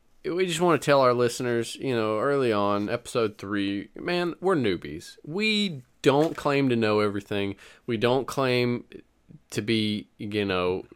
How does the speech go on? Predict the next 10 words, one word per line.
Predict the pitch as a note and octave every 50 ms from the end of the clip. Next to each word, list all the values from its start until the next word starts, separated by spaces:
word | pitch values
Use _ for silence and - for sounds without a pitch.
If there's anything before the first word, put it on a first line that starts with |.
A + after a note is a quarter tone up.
| _ -
million | A2+ A2 A2+ A2+ A2+ A#2 A#2 A2+ A2+
dollar | A2+ G#2+ A2 A2 G#2+ G#2
sellers | - - A2 G#2 G2+ G2+ G2 G2 G2+ G2+ F#2 G2
or | G2+
anything | G2+ G2+ - G2 G2 G2
like | G2 F#2 F#2
that. | - G2 F#2 E2+
Hopefully | G2 - D3+ - G#3+ G3
one | D#3+ C#3 E3 F#3+ E3+
day. | A2 F#2 E2+ E2+ -